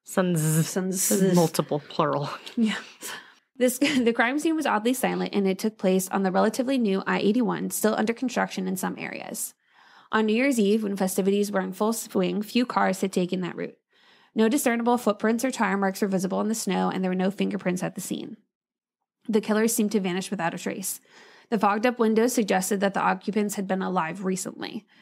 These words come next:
Speaker 2: Ins-
Speaker 1: Mm, mm-hmm.
Speaker 2: inside the vehicle, Peter and Gerald were found in the front seat, both shot in the head.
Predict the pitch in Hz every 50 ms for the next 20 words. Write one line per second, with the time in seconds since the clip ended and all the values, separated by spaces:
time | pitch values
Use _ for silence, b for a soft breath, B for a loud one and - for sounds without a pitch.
0 | B B B B B B - 302 233 311 294 254 214 185 175 165 - - 202 208
1 | 214 214 220 247 - _ - 233 226 226 214 226 220 220 240 240 214 208 208 214
2 | 214 220 226 233 233 - 220 202 208 214 220 220 208 190 190 196 196 190 196 202
3 | 190 - 190 185 190 190 190 202 196 190 - 190 196 - - - 202 190 214 247
4 | - 220 208 202 202 202 196 - - 180 170 175 196 202 202 185 165 165 -